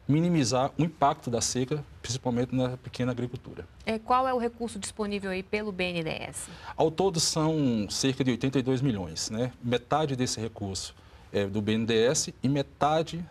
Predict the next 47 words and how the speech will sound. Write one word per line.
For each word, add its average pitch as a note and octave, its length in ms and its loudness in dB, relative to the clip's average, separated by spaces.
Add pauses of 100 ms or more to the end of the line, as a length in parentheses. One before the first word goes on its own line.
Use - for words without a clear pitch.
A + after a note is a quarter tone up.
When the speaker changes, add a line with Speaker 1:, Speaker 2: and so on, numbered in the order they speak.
Speaker 1:
do A2 380 -4
recurso, A2+ 440 -4
do A2+ 80 -4
outro G#2+ 160 -4
recurso, A#2 400 -4
é B2+ 80 2
do C3 160 0
Ministério C3 300 0
da B2+ 60 0
Integração A#2+ 440 -2
Nacional. A#2+ 440 -6 (340)
Speaker 2:
E G3 120 -2
aí G#3 240 -2
eles G3+ 180 -2
vão G#3 80 -4
ser - 180 -8
aplicados G3 680 -4
para F#3 180 -4
a F3 40 -6
construção F#3 420 -8
de E3+ 80 -6
barragens E3+ 460 -4
subterrâneas, G3+ 880 -2
desses F3+ 280 -4
kits F#3+ 220 -8
de E3 100 -6
irrigação. E3+ 400 -4
Eu A3 40 -4
queria A#3 140 -4
que - 60 -14
você C#4 60 -8
explicasse A#3+ 380 -6
o - 20 -18
que C#4 80 -6
que C#4+ 100 -8
é - 20 -4
uma C4 120 -4
barragem F#3+ 320 -2
subterrânea. E3 640 -8
Speaker 1:
Perfeito. D3+ 400 -2
É, C#3+ 280 4
é D3 40 4
bom E3+ 180 0
a G#3 60 2
gente C3+ 580 2
enfatizar A2 600 0
porque B2+ 640 0